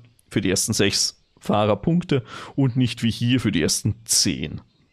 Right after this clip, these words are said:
Naja, wird sich der Frenzen freuen, dass er auch noch ein Pünktchen kriegt. Also, Berger gewinnt vor Senna, Hill, Alesi, Schumacher. Relativ enttäuschend und weit abgeschlagen. Larini, Ratzenberger, sehr gut für Minardi. Äh,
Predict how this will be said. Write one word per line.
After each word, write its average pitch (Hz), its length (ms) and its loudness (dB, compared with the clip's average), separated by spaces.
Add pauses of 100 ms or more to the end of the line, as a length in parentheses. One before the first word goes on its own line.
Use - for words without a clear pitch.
(100)
Naja, 123 420 2
wird 127 140 2
sich 113 80 0
der 117 100 4
Frenzen 113 400 0
freuen, 107 240 0
dass 110 140 0
er 98 60 2
auch 202 100 -2
noch 98 160 0
ein 110 100 -4
Pünktchen - 540 -6
kriegt. - 360 -14 (440)
Also, 143 400 2 (180)
Berger 135 300 4
gewinnt 117 280 2
vor 101 160 0
Senna, 220 520 2 (100)
Hill, 151 320 0 (240)
Alesi, 110 640 2 (100)
Schumacher. 180 800 2 (580)
Relativ 123 440 2
enttäuschend 135 580 2
und 98 80 -4
weit 104 180 2
abgeschlagen. 110 640 0 (480)
Larini, 147 480 2
Ratzenberger, 131 1120 2
sehr - 280 0
gut - 280 -2
für 151 120 0
Minardi. 117 540 2 (540)
Äh, 98 240 4